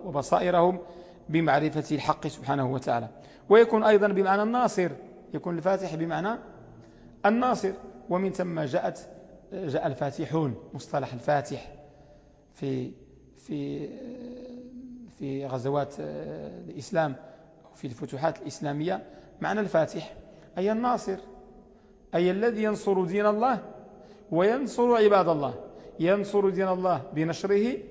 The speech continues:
وينصر عباد الله المظلومين المقهورين الذين كانوا تحت الطغاة والمجرمين،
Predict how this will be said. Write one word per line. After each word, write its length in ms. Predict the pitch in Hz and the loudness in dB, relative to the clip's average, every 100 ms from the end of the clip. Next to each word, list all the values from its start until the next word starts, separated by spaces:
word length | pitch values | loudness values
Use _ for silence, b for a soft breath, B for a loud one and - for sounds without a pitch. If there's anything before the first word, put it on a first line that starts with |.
| B B B B | B B B B
وينصر 500 | 180 220 254 208 214 | 4 4 4 2 4
عباد 340 | 196 202 202 196 | 6 6 6 4
الله 280 | 202 196 | 4 4
المظلومين 580 | 180 196 180 185 202 208 | 4 2 2 2 4 2
المقهورين 800 | 196 185 185 170 185 240 202 156 | 2 0 0 0 2 2 0 -2
الذين 340 | 175 190 190 185 | -2 0 0 0
كانوا 280 | 185 190 | 0 0
تحت 280 | 190 180 - 262 - B B B | -2 -6 -2 -2 -4 B B B
الطغاة 440 | - - 185 208 202 | -2 2 6 6 6
والمجرمين، 800 | 202 185 180 165 185 214 269 214 | 2 0 0 0 0 0 0 -4